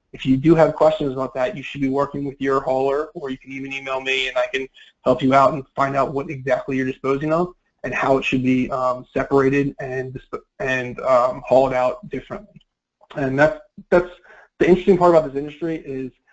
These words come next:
although we're taking this off your hands, um, technically the responsibility from cradle to grave is still yours.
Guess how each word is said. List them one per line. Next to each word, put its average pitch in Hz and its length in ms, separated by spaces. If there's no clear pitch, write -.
although 147 440
we're 151 240
taking 147 360
this 135 140
off 135 180
your 135 120
hands, 135 420
um, 127 360
technically 143 500
the 131 100
responsibility 127 760
from 123 200
cradle 127 280
to 127 80
grave 123 300
is 120 60
still 123 180
yours. 127 520